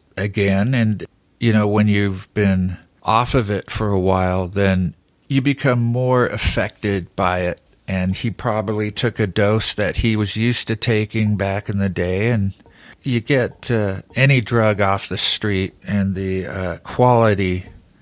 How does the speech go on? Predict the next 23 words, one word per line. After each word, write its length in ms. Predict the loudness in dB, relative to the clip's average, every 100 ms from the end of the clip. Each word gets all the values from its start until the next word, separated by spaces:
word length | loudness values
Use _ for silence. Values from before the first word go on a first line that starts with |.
| _ -16 -6
differs 600 | -2 -2 -2 -4 -4 -6
wildly 760 | 0 0 2 0 -2 -6 -6 -10
from 320 | -10 -4 0
one 240 | 2 2
day 200 | 2 2 0
to 160 | -2
the 100 | -2
next, 320 | 0 0 -2 -4
and 160 | -2
you 120 | -2
just 340 | -2 -2 -2 -2
don't 260 | -4 -4
know 300 | -2 0 2
it. 140 | 0 -2
Sometimes 800 | -2 -2 -2 0 0 0 -4 -6
you're 120 | -6
getting 380 | -2 0 0 -2
stuff 480 | -2 0 0 -2 -2
that, 340 | -4 -4 -6
uh, 180 | -4 -4 -10 -20 -20 -16 -6
can 220 | -4 -2
kill 380 | -2 0 2 2
you, 300 | 0 -2